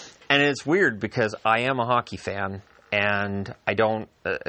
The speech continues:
hold myself in any esteem over anybody else, um, because I grew up just enjoying hockey conversations, whether it was in grade four, grade five, senior high, uh, at any job I've ever had.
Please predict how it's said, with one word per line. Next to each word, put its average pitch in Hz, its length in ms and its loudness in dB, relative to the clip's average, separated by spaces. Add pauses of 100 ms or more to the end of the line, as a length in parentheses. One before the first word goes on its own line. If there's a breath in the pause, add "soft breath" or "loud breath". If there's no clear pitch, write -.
(140)
hold 120 260 0
myself 110 540 2
in 95 80 -2
any 104 340 -2
esteem 101 720 -2
over 98 320 -2
anybody 95 320 -2
else, 98 460 -2 (580 loud breath)
um, 98 680 2
because 110 520 2 (160)
I 113 300 0
grew 110 260 2
up 113 120 0
just - 260 -4
enjoying 107 380 -2
hockey 110 320 -2
conversations, 95 800 -4
whether 104 300 2
it 98 60 -4
was 98 220 0
in 98 280 -2 (340 loud breath)
grade 113 260 4
four, 123 560 2
grade 104 240 0
five, 107 640 0 (280)
senior 117 420 0
high, 113 460 2 (600 loud breath)
uh, 98 380 4
at 110 160 4
any 113 220 0
job 107 360 4
I've 110 160 2
ever 110 280 2
had. 131 500 0